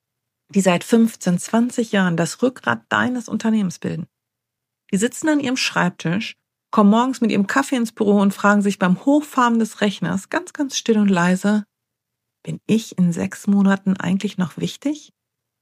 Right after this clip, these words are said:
Oder bin ich nur noch derjenige, der die Fehler einer Maschine korrigiert,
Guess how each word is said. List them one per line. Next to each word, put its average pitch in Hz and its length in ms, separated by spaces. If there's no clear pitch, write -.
Oder 196 220
bin 208 120
ich 208 140
nur 208 140
noch 190 180
derjenige, 220 720
der 180 160
die 185 100
Fehler 214 320
einer 190 220
Maschine 196 440
korrigiert, 240 600